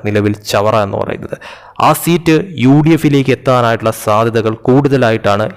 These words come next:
ഈ സർവേ വ്യക്തമാക്കുന്നതെന്ന് പറയുന്നത്. ഒരു ഫിഫ്റ്റി ഫിഫ്റ്റി ചാൻസ് നിലനിൽക്കുന്നുണ്ടെങ്കിൽ പോലും യു ഡി എഫിന് ഒരു മുൻതൂക്കം നൽകുന്ന ഒരു സീറ്റായിട്ട് ചവറ മാറുന്നു. ഇനി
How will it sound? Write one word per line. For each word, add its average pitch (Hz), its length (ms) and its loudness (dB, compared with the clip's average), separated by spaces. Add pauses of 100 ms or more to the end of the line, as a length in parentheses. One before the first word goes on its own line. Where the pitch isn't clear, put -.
(140)
ഈ - 20 0 (100)
സർവേ 104 300 0 (260)
വ്യക്തമാക്കുന്നതെന്ന് 101 920 0
പറയുന്നത്. 101 460 -4
ഒരു 143 120 0
ഫിഫ്റ്റി 165 240 -2
ഫിഫ്റ്റി 156 280 -2
ചാൻസ് 135 280 -2
നിലനിൽക്കുന്നുണ്ടെങ്കിൽ 127 840 -2
പോലും 127 260 2
യു 127 140 4
ഡി 135 80 4
എഫിന് 135 200 0 (420)
ഒരു 127 100 4 (240)
മുൻതൂക്കം 151 480 2
നൽകുന്ന 113 320 0
ഒരു 110 100 -4
സീറ്റായിട്ട് 107 420 0 (180)
ചവറ 104 200 2 (140)
മാറുന്നു. - 300 -6 (560)
ഇനി 156 140 2